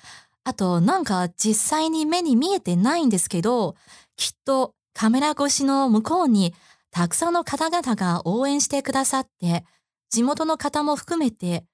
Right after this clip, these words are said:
そして被災地の方も含めて、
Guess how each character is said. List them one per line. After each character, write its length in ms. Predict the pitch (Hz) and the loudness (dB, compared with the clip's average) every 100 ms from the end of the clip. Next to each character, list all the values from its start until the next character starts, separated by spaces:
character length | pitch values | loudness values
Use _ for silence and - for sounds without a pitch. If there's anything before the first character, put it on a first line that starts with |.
| _ - | _ -8
そ 180 | - 233 | -2 0
し 120 | 220 | 0
て 260 | - 285 277 _ _ _ | -2 -4 -4 _ _ _
被 120 | - | -4
災 280 | 285 403 415 | 0 2 2
地 160 | - 233 | 2 2
の 140 | 226 | 0
方 320 | 220 226 311 | 0 -2 0
も 140 | 302 254 | 0 -2
含 300 | - 320 294 | -2 -2 0
め 80 | |
て、 360 | 220 185 165 147 | 0 0 -2 -2